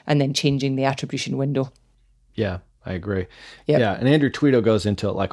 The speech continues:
Speaker 2: all that a little bit more in detail in episode
Speaker 1: Mm.
Speaker 2: one ninety-seven. So if you wanna get really geeked out and granular, go back to that episode where he talks about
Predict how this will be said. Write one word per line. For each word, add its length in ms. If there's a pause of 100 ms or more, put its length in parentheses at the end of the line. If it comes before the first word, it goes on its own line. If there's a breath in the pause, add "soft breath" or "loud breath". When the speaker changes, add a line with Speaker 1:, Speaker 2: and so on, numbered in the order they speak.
Speaker 2:
all 220
that 200
a 40
little 180
bit 200
more 240
in 100
detail 460
in 120
episode 420
Speaker 1:
Mm. 20
Speaker 2:
one 160
ninety-seven. 520
So 140
if 120
you 60
wanna 160
get 200
really 280
geeked 280
out 260
and 100
granular, 360
go 180
back 240
to 80
that 160
episode 480
where 100
he 60
talks 320
about 320